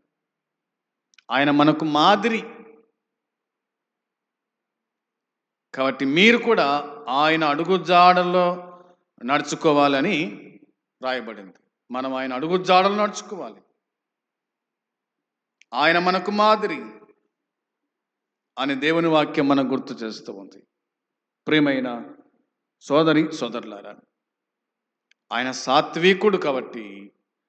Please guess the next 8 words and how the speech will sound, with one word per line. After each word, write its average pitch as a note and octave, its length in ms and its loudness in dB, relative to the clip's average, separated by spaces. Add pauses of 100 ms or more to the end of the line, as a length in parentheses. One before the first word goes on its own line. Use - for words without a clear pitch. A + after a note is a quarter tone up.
(640)
మనము C3+ 300 -2
కూడా A#2+ 560 -4 (880)
సాత్వికముతో E3 1600 0 (560)
నడుచుకోవాలి C3 1160 -4
అని D3 120 -6
వాక్యం A#2+ 420 -6
చెబుతూ F#2+ 400 -12
ఉంది. - 260 -20